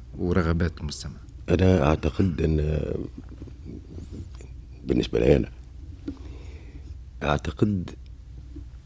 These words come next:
Speaker 2: ثم مواقف لابد من مراعاة ذوق،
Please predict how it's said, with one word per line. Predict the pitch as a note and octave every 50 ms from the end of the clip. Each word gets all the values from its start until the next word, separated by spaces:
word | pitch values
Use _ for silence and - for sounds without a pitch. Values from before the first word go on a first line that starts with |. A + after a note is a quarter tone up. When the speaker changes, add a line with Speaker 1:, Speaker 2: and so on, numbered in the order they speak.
| - - - - - - - - -
Speaker 2:
ثم | - - C#2 C2+ C2 C2+
مواقف | C#2 D#2 F2+ F#2 - - F#2 - - - - - - -
لابد | - C#2 D2+ D2+ D2+ C#2 C#2 C#2+ B1+ A#1 C2+ F#2+ D2+ C2 B1 - E2 E2 - - - - - - -
من | - C#2+ C#2 C#2 C2 C2 C2 C2 B1+ B1 B1 C2
مراعاة | C2 C#2 - C2 - F#2+ F#2+ F2 - - - - D2 C2+ C2 B1+ - - - - - - - - - - - - - - - - - - - - - - - -
ذوق، | C2 D#2+ F2+ E2 - - - -